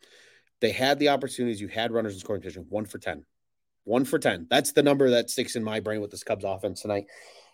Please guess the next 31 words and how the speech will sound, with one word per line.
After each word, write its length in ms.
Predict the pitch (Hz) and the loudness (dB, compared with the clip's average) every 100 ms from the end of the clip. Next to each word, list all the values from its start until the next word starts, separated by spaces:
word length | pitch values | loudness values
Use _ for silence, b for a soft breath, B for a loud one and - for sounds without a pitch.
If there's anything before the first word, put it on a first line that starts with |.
| - | 2
It 80 | 131 | 6
wasn't 380 | 135 160 208 | 12 12 12
for 100 | 196 | 6
lack 300 | 160 151 156 | 6 6 4
of 80 | 151 | 0
having 280 | 127 143 135 | 0 2 4
guys 280 | 120 120 113 | 2 -2 -4
in 60 | 101 | -4
scoring 260 | 165 185 | -2 -2
position. 320 | 180 80 - _ _ b b b _ | -4 -14 -16 _ _ b b b _
They 100 | 104 | -6
were 80 | 107 | 0
getting 280 | 117 160 143 | 0 2 2
the 140 | 127 | 2
extra 280 | 117 - 104 | 0 -4 -4
base 280 | 104 92 - | -4 -8 -8
hits. 280 | 98 - | -10 -8
They 100 | - | -6
were 140 | 113 117 | 0 2
moving 340 | 131 165 151 | 6 6 6
guys 300 | 123 107 101 | 2 0 -2
around. 460 | 92 95 90 85 82 | -6 -8 -8 -12 -4
Guys 240 | 120 147 | 0 2
were 100 | 151 | 2
walking. 500 | 135 127 147 - 110 | 2 4 4 2 -4
Guys 200 | 107 127 | -2 -2
were 80 | 139 | 2
going 200 | 143 147 | 2 2
first 380 | 131 123 110 - | 0 -2 -2 -4
to 80 | 104 | -6
third. 340 | - 95 78 | -4 -6 -6